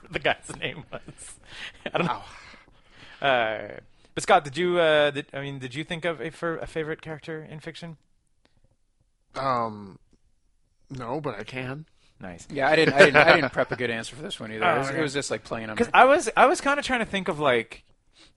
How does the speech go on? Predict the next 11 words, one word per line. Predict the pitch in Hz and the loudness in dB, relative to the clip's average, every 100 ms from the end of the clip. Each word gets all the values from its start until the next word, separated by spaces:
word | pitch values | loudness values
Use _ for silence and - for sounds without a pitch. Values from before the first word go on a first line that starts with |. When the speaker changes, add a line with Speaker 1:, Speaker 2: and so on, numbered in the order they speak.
| _ _ _ _ | _ _ _ _
Speaker 1:
moments | 156 156 160 190 190 185 - | -6 -2 0 0 -2 -4 -8
in | 170 135 | -10 -10
film | - 151 151 151 - - | -6 -4 -4 -8 -14 -12
where | 127 123 | -4 -2
I | 120 | -2
got, | 113 127 120 117 | 0 0 -2 -4
like, | 107 87 - _ _ _ - | -12 -12 -20 _ _ _ -10
hyped | 147 127 120 - - | -6 -6 -8 -20 -14
and | 123 113 | -12 -10
was | 110 104 | -12 -10
like, | 104 98 98 - | -10 -10 -14 -20